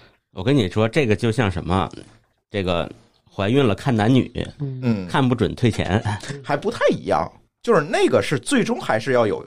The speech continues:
Speaker 3: 九个月之后要有一个结果的，对不对？
Speaker 1: 但是反正我看不准退钱啊，我肯定能准一半儿，对不对？
Speaker 3: 他是说的，
Speaker 2: 嗯，对。
Speaker 3: 这些班儿说的是看不准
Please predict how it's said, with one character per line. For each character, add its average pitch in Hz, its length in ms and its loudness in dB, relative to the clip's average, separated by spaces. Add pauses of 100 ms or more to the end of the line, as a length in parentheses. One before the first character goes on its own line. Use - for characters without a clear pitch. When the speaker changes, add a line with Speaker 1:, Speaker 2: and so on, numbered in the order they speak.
Speaker 3:
九 143 160 -4
个 160 140 4
月 165 140 4
之 139 100 -4
后 143 140 0
要 127 120 2
有 85 60 0
一 95 80 -6
个 107 100 0
结 85 200 -4
果 107 200 -2
的， - 120 -10
对 98 100 -6
不 - 80 -12
对？ - 160 0 (680)
Speaker 1:
但 170 120 0
是 160 100 2
反 107 160 2
正 135 80 4
我 131 100 4
看 135 200 0
不 117 80 4
准 87 140 -2
退 98 140 -2
钱 - 140 -6
啊， 82 200 0 (240)
我 160 120 2
肯 123 160 -2
定 139 80 4
能 170 100 4
准 101 160 2
一 95 60 -4
半 160 180 4
儿， 117 60 2
对 98 80 2
不 87 80 2
对？ 85 140 2 (460)
Speaker 3:
他 359 300 2
是 - 200 0
说 160 320 4
的， 123 200 4
Speaker 2:
嗯， 107 60 -12
对。 - 100 -16
Speaker 3:
这 247 180 2
些 208 200 2
班 240 200 2
儿 269 220 2
说 147 240 0
的 107 140 4
是 92 260 0 (160)
看 320 260 0
不 139 140 2
准 85 200 -2